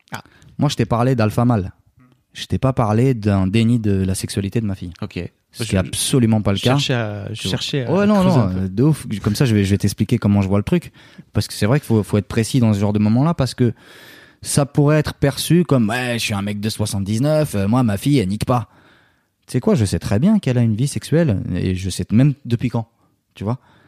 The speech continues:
Speaker 2: Et
Speaker 1: Elle est venue t'en, t'en parler.
Speaker 2: Ouais, ouais, elle est venue m'en parler. Euh, euh, euh, on a, on a toujours eu des discussions pré et post vie sexuelle, tu vois.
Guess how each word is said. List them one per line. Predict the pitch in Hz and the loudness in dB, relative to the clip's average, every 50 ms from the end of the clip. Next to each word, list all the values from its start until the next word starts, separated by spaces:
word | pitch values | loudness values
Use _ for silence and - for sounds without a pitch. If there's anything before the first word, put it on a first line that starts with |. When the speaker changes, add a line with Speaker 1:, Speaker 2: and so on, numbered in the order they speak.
| _ _ _ _ _ _ _ - | _ _ _ _ _ _ _ 0
Speaker 2:
Et | 110 110 117 123 - - _ _ _ _ _ _ _ - | 2 4 4 2 2 -2 _ _ _ _ _ _ _ -10
Speaker 1:
Elle | 123 123 | -8 -6
est | 123 | -6
venue | 127 117 | -6 -6
t'en, | 120 123 - _ _ _ _ - - | -6 -8 -8 _ _ _ _ -14 -12
t'en | 135 127 | -10 -4
parler. | - 131 170 220 | 0 2 2 4
Speaker 2:
Ouais, | 254 269 | 4 4
ouais, | 254 240 | 2 2
elle | 175 127 | 2 2
est | |
venue | 110 110 107 | 2 2 2
m'en | 104 101 90 | 2 0 0
parler. | - 82 85 110 151 185 196 190 185 170 | -2 -2 0 0 2 4 4 4 4 4
Euh, | 135 120 107 98 - _ _ - - _ - - | 4 2 2 0 -4 _ _ -20 -20 _ -10 -6
euh, | - 95 92 90 87 80 57 - | -2 -2 0 0 0 -2 -2 -2
euh, | 95 95 92 92 92 95 92 90 90 87 85 82 78 76 - - _ _ - - _ _ _ _ _ _ _ _ _ _ _ _ _ _ _ - | -2 0 0 0 -2 -2 -2 -2 -4 -4 -4 -6 -8 -10 -12 -16 _ _ -20 -20 _ _ _ _ _ _ _ _ _ _ _ _ _ _ _ 0
on | 120 113 | 2 4
a, | 110 107 104 98 98 95 76 67 64 67 55 55 - - | 4 4 4 4 2 0 -2 -4 -8 -10 -12 -14 -10 -4
on | - 107 104 | -2 0 0
a | 98 | 0
toujours | - - - 175 143 151 147 139 | 0 0 0 0 0 2 2 2
eu | 135 | 2
des | 120 117 113 | 2 2 2
discussions | 110 107 - - 117 - - 135 135 135 | 0 -2 -2 -4 -6 -2 2 2 2 2
pré | - - - 131 135 156 170 170 143 113 | 2 0 0 2 2 2 2 2 2 0
et | 104 | 0
post | - - 170 180 170 - - - - _ _ _ _ _ _ _ _ | 2 2 2 2 0 -2 -8 -16 -20 _ _ _ _ _ _ _ _
vie | - 104 104 | -8 -8 -6
sexuelle, | - - 120 - - 185 139 101 - _ _ _ _ _ _ _ - | -6 -6 -4 -2 -2 -2 -2 -2 -6 _ _ _ _ _ _ _ -14
tu | - 92 | -6 -4
vois. | 101 131 156 | -4 -4 -4